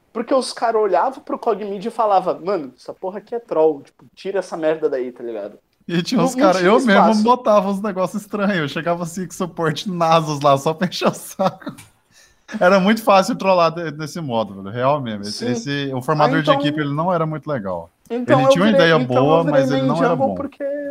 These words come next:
Speaker 1: eu virei main jungle porque era uma role que não era disputada, né? Então, tu colocava qualquer merda na jungle, os caras não sabiam o que que fazia na jungle e falava, "Ah, funciona", saca?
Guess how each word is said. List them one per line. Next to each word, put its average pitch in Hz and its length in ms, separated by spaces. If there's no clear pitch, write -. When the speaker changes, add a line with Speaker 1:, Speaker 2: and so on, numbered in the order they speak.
Speaker 1:
eu 233 120
virei 247 240
main 247 240
jungle 233 300
porque 262 300
era 254 120
uma 247 180
role 240 360
que 262 160
não 247 120
era 240 140
disputada, 240 680
né? 175 140
Então, 185 680
tu - 80
colocava 240 520
qualquer 247 400
merda 240 320
na 220 160
jungle, 233 420
os 202 100
caras 190 320
não 190 140
sabiam 190 400
o 180 40
que 185 120
que 175 160
fazia 175 380
na 175 120
jungle 190 280
e 226 40
falava, 262 340
"Ah, 196 40
funciona", 240 680
saca? 143 320